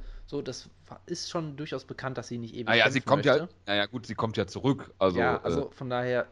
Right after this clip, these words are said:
Speaker 1: ist immer so eine Sache, ne?
Speaker 2: Ja.
Speaker 1: Sie hat's auch so nicht mehr nötig, ne? Ob, das ist immer so eine Sache, von daher, ja.
Speaker 2: Ja, was sie, was sie allerdings leider nötig hat, ist Coach Edmund irgendwie, ne?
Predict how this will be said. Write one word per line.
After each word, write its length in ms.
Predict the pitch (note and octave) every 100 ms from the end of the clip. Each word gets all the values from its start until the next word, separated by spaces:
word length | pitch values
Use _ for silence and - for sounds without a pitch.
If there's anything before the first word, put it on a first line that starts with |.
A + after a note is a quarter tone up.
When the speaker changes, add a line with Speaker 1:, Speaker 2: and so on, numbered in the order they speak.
| _
Speaker 1:
ist 180 | - -
immer 220 | - A#2
so 80 | G2+
eine 140 | F#2+ E2+
Sache, 300 | - - G#2
ne? 140 | A#2 _ _ _ - - - - - -
Speaker 2:
Ja. 220 | G2+ - -
Speaker 1:
Sie 140 | - B2+
hat's 340 | D#3+ - -
auch 160 | C#3 B2
so 240 | B2 C#3
nicht 180 | C3 -
mehr 120 | A2+
nötig, 520 | A2+ A#2 A2+ E2+ -
ne? 180 | G2 A2
Ob, 240 | G2+ - - - - A#2 A#2+
das 140 | B2+
ist 180 | C3 -
immer 220 | B2+ A#2
so 80 | G#2
eine 120 | F#2+
Sache, 260 | F#2 - F#2+
von 160 | F#2
daher, 260 | F2+ F2 F2 -
ja. 200 | - - -
Speaker 2:
Ja, 100 | G#2+
was 220 | A#2 C3+ -
sie, 160 | D3 -
was 220 | C3+ C3+
sie 140 | D3
allerdings 400 | G2 B2+ A#2+ A2+
leider 200 | A2+ C3+
nötig 320 | C#3+ F3 E3+
hat, 80 | E3
ist 120 | E3+ -
Coach 260 | E3 E3
Edmund 380 | B2+ - G2+ F2
irgendwie, 400 | E2+ F2+ F2+ E2+
ne? 160 | F#2+